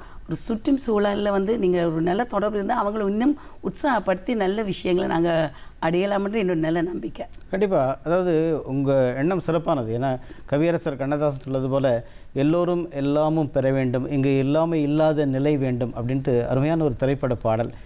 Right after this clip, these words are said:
Speaker 2: அப்போ அங்க உங்க குறிப்பா பெர்த்ல எல்லா மக்களும், ஒரு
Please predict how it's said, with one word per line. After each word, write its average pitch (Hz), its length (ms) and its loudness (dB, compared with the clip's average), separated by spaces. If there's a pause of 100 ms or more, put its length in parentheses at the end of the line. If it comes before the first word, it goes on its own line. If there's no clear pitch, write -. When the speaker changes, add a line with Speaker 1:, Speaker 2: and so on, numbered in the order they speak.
(300)
Speaker 2:
அப்போ 190 460 2 (220)
அங்க 240 420 0
உங்க 180 580 2
குறிப்பா 165 320 0
பெர்த்ல 131 520 0 (400)
எல்லா 196 320 2
மக்களும், 143 480 -2 (460)
ஒரு 147 480 2